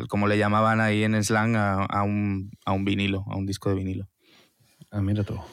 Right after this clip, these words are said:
Speaker 1: No tiene nada que ver con la película, <laughs> spoiler,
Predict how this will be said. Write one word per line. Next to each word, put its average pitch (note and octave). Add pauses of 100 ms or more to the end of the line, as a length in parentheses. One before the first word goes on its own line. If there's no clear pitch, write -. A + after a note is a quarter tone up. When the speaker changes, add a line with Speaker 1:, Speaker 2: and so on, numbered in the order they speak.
(340)
Speaker 1:
No B2
tiene B2
nada A2+
que G#2
ver G2+
con G2+
la G2
película, G2 (220)
<laughs> F#2+
spoiler, G2